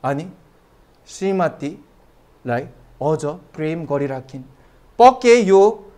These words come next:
श्रीमानको हृदयमा प्रभुले काम गर्नुभएको थियो।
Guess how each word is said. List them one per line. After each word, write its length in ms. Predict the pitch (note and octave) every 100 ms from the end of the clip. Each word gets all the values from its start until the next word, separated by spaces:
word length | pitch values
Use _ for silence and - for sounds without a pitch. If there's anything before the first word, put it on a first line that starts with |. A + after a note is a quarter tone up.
| _
श्रीमानको 680 | - A3+ B3+ B3 B3 A#3+
हृदयमा 520 | F#3 G3 G3 E3 B2+ D3+ - _ _ _ -
प्रभुले 540 | F#3 F#3+ D#3+ B2+ D#3+ - _
काम 240 | F3 F#3 F#3
गर्नुभएको 560 | F3+ G3 F#3 E3+ F3
थियो। 300 | E3+ - C#3+